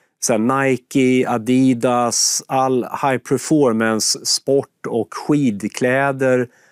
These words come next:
har du ett par bolag, eh, i, i Taiwan som dominerar den industrin. All tillverkning ligger inte i Taiwan, utan det är ju i Vietnam, eh, utflyttad Bangladesh, såna ställen. Men,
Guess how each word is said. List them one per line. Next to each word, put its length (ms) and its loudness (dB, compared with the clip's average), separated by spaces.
har 180 2
du 140 2
ett 100 -2
par 240 2
bolag, 720 0
eh, 320 0
i, 420 0
i 40 0
Taiwan 520 -2
som 320 -2
dominerar 640 0
den 200 -2
industrin. 640 0
All 340 -2
tillverkning 600 0
ligger 320 0
inte 340 0
i 120 2
Taiwan, 440 -2
utan 300 -2
det 60 0
är 120 2
ju 240 2
i 40 2
Vietnam, 680 -2
eh, 60 -2
utflyttad 720 0
Bangladesh, 800 -2
såna 340 -2
ställen. 460 -2
Men, 260 0